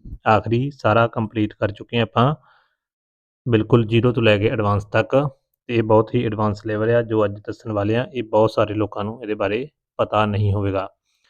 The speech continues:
ਤੇ ਪ੍ਰਾਈਸ ਐਕਸ਼ਨ ਦੇ ਰੂਲ ਦੇ ਵਿੱਚ ਆਪਾਂ ਦੇਖਦੇ ਹਾਂ,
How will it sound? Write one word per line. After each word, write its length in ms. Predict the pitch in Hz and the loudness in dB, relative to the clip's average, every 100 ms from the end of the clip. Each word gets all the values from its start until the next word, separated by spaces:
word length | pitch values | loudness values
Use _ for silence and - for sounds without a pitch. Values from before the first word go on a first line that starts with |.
| _ _ _ - | _ _ _ -2
ਤੇ 100 | 120 | 2
ਪ੍ਰਾਈਸ 300 | 123 127 117 | 8 8 8
ਐਕਸ਼ਨ 300 | 110 139 127 | 4 2 4
ਦੇ 80 | 123 | 6
ਰੂਲ 220 | 120 110 | 6 6
ਦੇ 80 | 127 | 4
ਵਿੱਚ 200 | 131 110 | 4 2
ਆਪਾਂ 240 | 101 113 | 0 0
ਦੇਖਦੇ 380 | 110 101 107 113 | 0 -2 0 2
ਹਾਂ, 160 | 123 | 2